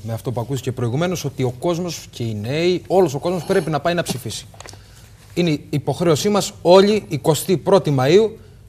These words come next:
να είμαστε σε επάλξη της κάλπης και να δώσουμε βροντερό παρόν,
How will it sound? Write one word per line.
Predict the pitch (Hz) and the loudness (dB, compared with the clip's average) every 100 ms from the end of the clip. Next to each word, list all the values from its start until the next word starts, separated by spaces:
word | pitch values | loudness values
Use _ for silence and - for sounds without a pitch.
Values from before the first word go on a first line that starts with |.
| - | -6
να | 139 180 | 2 4
είμαστε | 196 139 | 4 2
σε | - | -2
επάλξη | 127 175 185 131 - - | 2 4 4 4 -4 -4
της | 123 | -8
κάλπης | - 170 196 247 - - - - - | 4 6 6 0 -4 -10 -20 -20 -6
και | 165 | 0
να | 156 | 2
δώσουμε | 160 202 185 | 4 4 2
βροντερό | 156 143 139 202 | 2 4 6 4
παρόν, | 175 - 135 160 208 | 4 2 4 4 2